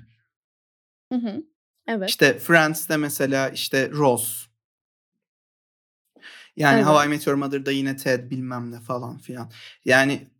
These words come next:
Speaker 2: işte bu sağlıksız karakterden kastım başkalarına ve kendilerine zarar veren ve bu zararlardan asla yıkılmayan, her zaman devam eden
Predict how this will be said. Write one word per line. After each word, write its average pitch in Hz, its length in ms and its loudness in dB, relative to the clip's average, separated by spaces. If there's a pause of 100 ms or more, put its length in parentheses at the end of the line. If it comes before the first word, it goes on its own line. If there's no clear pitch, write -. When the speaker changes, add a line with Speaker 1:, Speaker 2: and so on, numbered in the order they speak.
Speaker 2:
işte - 300 0
bu 170 160 2
sağlıksız 147 540 2
karakterden 160 600 0
kastım 170 380 -6
başkalarına 147 600 0
ve 175 120 -4
kendilerine 147 560 -4
zarar 156 420 -2
veren 156 300 -2
ve 143 120 -8
bu 147 80 -8
zararlardan 139 640 -4
asla 151 360 -4
yıkılmayan, 151 880 -4
her 135 180 -6
zaman 139 380 -4
devam 135 340 -4
eden 139 340 -8